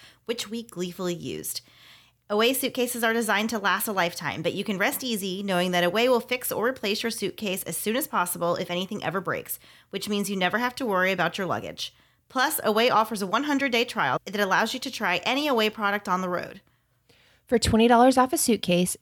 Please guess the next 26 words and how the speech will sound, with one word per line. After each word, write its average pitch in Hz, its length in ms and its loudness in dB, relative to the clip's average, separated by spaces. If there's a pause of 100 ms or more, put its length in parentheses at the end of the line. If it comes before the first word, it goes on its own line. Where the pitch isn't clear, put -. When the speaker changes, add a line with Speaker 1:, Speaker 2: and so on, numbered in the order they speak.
Speaker 2:
visit 185 360 4
awaytravel 185 800 6
dot 165 240 4
com 165 320 0
slash 175 340 2
moms 151 460 0 (260)
and 175 160 2
use 170 160 4
promo 208 340 4
code 233 260 4
moms 151 340 2
during 160 200 0
checkout. 139 500 0 (540)
Again, 180 300 2
for 190 100 -4
twenty 226 300 2
dollars 247 320 8
off 247 140 4
a 302 80 2
suitcase, 175 580 2
visit 170 420 2
awaytravel 165 840 4
dot 160 240 4
com 165 360 2
slash 180 360 2
moms 151 480 0